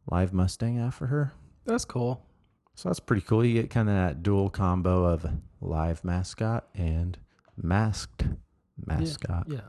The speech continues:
Speaker 2: I learned what Polytechnic
Speaker 1: I doubt we're
Speaker 2: means.
Speaker 1: gonna see that live one running through Reeser this Saturday, but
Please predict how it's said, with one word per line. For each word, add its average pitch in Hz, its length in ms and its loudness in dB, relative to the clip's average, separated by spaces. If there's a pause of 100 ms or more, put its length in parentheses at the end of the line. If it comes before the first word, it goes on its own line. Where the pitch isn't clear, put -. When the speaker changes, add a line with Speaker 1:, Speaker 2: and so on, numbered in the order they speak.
Speaker 2:
I - 80 -4
learned 151 160 4
what 131 100 0
Polytechnic 120 480 -2
Speaker 1:
I 123 80 10
doubt 127 280 8
we're - 140 6
Speaker 2:
means. 110 40 4
Speaker 1:
gonna 107 200 6
see 107 400 4
that 95 360 4
live 92 300 4
one 104 240 4
running 98 320 6
through 95 220 4
Reeser 104 520 4
this 120 180 2
Saturday, 127 540 2
but 104 300 4